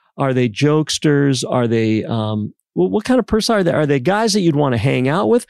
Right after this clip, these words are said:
I wanna learn a little bit more about these guys, and I think this is a great opportunity to do it because you've got in between shots.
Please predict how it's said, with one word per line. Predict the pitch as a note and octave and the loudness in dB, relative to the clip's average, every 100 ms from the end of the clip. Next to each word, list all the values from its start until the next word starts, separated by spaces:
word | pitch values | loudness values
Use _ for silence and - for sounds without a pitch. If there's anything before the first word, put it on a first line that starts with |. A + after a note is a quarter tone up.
| - - | -20 -8
I | F#3+ | -2
wanna | C4+ C#4+ | 0 2
learn | G#3 E3+ E3 | 4 4 2
a | |
little | C#3 F3 | 2 2
bit | D#3 D#3+ | 2 0
more | D3 E3 | 2 2
about | A#3+ C#3 A2 | 2 0 -2
these | B2+ A2+ - | -2 -2 0
guys, | B2 A2+ B2+ - - | 0 0 -2 -6 -6
and | - | -2
I | D3 | -2
think | - G3+ | -2 0
this | G#3 - | 0 0
is | D#3+ | 2
a | C#3 | 0
great | G#2+ D3 E3+ F#3 | 0 0 2 0
opportunity | D3 D3+ C3+ - D#3+ C#3 C3+ | -2 -2 -4 0 0 2 0
to | A2+ | 0
do | A2 D3+ | 0 2
it | G2 | 2
because | A#2 - B2 | -2 -2 0
you've | B2 | 0
got | B2+ A#2+ | 0 0
in | |
between | C3 G2+ - A#2 | -2 -2 0 0
shots. | G2+ - F#3 G3+ - - | 0 -2 -2 -2 -4 -10